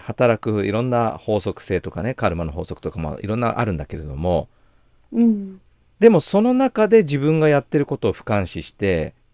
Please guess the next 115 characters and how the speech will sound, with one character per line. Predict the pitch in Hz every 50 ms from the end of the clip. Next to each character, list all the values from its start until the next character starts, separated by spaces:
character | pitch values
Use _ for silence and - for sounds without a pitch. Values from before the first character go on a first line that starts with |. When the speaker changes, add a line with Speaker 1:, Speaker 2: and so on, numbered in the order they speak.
| _ _ _
Speaker 1:
こ | - 135
う | 120
ね、 | 123 -
関 | - 110 -
わ | 123 117
っ | -
た | 104
方 | - 98 - 98 95
々、 | 90 82 90
受 | 85 95 -
講 | 110 95
生 | - 95
の | 87 85
方 | - 90 - 92
々 | 80 82 - - 71 - - - _ -
か | - 85
ら | 78 76
ね、 | 90 107 123 - _
フ | -
ィ | 104
ー | 90
ド | 95 90
バ | 92 -
ッ |
ク | - 87
い | 82
た | - 95 87
だ | 87 82
く、 | - - 92 87 85 76 - - _ _ _ _ _ _ _ _ _ _ -
ま | 113 107 95
あ、 |
も | 104 104
し | -
く | -
は | 92
そ | - 101
の | 101
方 | - - 92 - 95
の | 90
い | 85
ろ | 90 98
ん | 101
な | 101 92 82
変 | 80 98 95 85 -
化、 | 85 78
変 | 82 90 90 90
容 | 87 87 85
と | - 92
い |
う | 87
も | 87 90
の | 85
を | 90
見 | 110 131
て | - 180 151
る | 127
と、 | - - 180 196 165 95 82 - _ _ _ _ _ _ _ _ _ _ _ _ _ -
Speaker 2:
う | 190
ん。 | 196 196 185 175 175 175 170 175
Speaker 1:
こ | 135
の | 127 123
ね、 | 139 151 147 135
あ | 123
の、 | 123 123 -
意 | 147 151
味 | 143 113
が | 107 104
あ |
る、 | 95 85 76 - -
価 | - 135
値 | - - 113
の | 107
あ | 104
る、 | 92 82 67 53 - _ _ _ _ _ _ -
一 | 120 -
旦 | _ 151 131 107
を | 85
ね、 | 92 131 - _ _ -
お | 127
手 | - 147
伝 | 131 131 117
い | 107
し | -
て | 147
る | 143 151
ん | 143 131
だ | 139 151
な | 170 175
っ | -
て | - 120 104
い | 95 87 82
う、 | 80 - - - _ _ _ _ _ _
も | 151 147
ち | 156
ろ | 180 143
ん |
確 | - 127 113 -
信 | 180 170
は | 143
ど | 190 180
ん |
ど | 120
ん | 101
深 | - - 170
ま | 175 170
っ |
て | - -
き | - -
て | 101
る | 90
ん | 78
だ | 80 -
け | 80
ど | 76 73
ね。 | 73 71 71